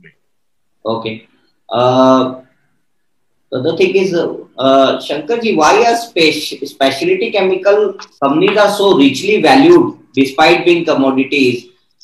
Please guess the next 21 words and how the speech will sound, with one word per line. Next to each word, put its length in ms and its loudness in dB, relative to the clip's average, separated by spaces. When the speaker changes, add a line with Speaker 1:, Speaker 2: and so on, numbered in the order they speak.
Speaker 2:
And, 400 2
uh, 540 4
in, 440 -6
in 60 -4
fact, 200 -2
in, 220 -2
from 240 -6
today's 420 0
con-, 300 -8
contest, 460 -4
if 120 -8
you 140 -4
look 100 -4
at, 140 -6
how 240 0
do 80 -6
you 320 -4
see 400 -4
things 600 -4
going 320 4
forward? 400 -2